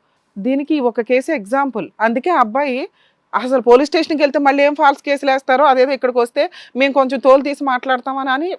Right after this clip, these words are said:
ఉద్దేశంతో ఇక్కడ దాకా వచ్చాడు. ఎందుకంటే అతనికి ఎక్కడో సిక్స్త్ సెన్స్‌లో అనిపిస్తుంది, ఒక అమ్మాయి ఎంత దారుణంగా నన్ను మోసం చేస్తుంది. ఆ అమ్మాయి అన్న మాట ఏంటి, మీ అమ్మని అడుక్కో వెళ్ళి, ఆ పిల్లోడు అన్న మాట ఏంటి, అమ్మ చేయమంది, అమ్మ చేయమంది, నేను పడుకున్నాను.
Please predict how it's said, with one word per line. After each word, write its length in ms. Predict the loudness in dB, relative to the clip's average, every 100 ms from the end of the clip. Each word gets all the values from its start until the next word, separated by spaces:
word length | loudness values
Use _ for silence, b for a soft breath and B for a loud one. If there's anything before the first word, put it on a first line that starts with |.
| _
ఉద్దేశంతో 500 | -12 0 0 0 -6
ఇక్కడ 180 | -4 -2
దాకా 260 | -2 -2 -4
వచ్చాడు. 360 | -6 -10 -12 -14 _ _ _ _ -4
ఎందుకంటే 520 | -2 0 -2 -2 0
అతనికి 440 | 0 0 0 -2 -2
ఎక్కడో 300 | 0 4 4
సిక్స్త్ 340 | 2 -6 -8
సెన్స్‌లో 360 | -6 -6 -2 -2
అనిపిస్తుంది, 640 | -2 -6 -6 -6 -4 -6 -8 b b -4
ఒక 200 | -2 -2
అమ్మాయి 480 | -2 -4 -2 -2 -2
ఎంత 160 | -2
దారుణంగా 540 | 2 2 2 -2 -2 0
నన్ను 220 | 0 0
మోసం 320 | -2 -2 -2
చేస్తుంది. 340 | -2 -2 0
ఆ 40 | -2
అమ్మాయి 260 | 0 -2
అన్న 160 | -2 -2
మాట 300 | -2 -2 -2
ఏంటి, 380 | -4 -4 -8 -10 _ _ _ _ _ _
మీ 100 | -2
అమ్మని 300 | -2 0 0
అడుక్కో 320 | 2 0 2 2
వెళ్ళి, 420 | 2 -2 -4 -6 -14 _ -8
ఆ 60 | -6
పిల్లోడు 360 | -2 0 0
అన్న 180 | -2 -4
మాట 280 | -4 -4 -2
ఏంటి, 240 | -4 -2
అమ్మ 200 | -2 -2 -2 -4
చేయమంది, 360 | -4 -4 -2
అమ్మ 200 | -2 -2 -2
చేయమంది, 340 | -2 -4 -6 -6
నేను 160 | -4
పడుకున్నాను. 560 | -2 -2 -4 -8 -10